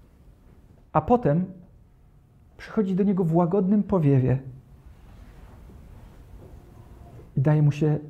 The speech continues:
zobaczyć. Mam nadzieję, że i dziś Bóg, działając przez ręce Kościoła, staje na drodze ludzi załamanych, by dać im posilenie. Takie, wiecie, proste.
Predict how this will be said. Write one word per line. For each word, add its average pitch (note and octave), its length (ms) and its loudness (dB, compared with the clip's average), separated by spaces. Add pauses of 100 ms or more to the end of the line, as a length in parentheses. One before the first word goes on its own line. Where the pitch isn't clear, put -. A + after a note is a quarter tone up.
zobaczyć. C3 800 -4 (2500)
Mam D#3 120 2
nadzieję, F3 420 4
że E3+ 140 4
i D#3+ 120 2
dziś E3 280 0
Bóg, F#3 360 0 (320)
działając F#3 460 4
przez F3 220 0
ręce G3 280 0
Kościoła, D3+ 640 2 (840)
staje F#3 380 0
na F3 140 4
drodze F3 300 2
ludzi E3 520 4 (180)
załamanych, E3+ 840 2 (800)
by D3 100 2
dać F#3 260 0
im F3+ 140 2
posilenie. F3 580 2
Takie, F3+ 220 -6
wiecie, G#3+ 180 -6
proste. F3 480 2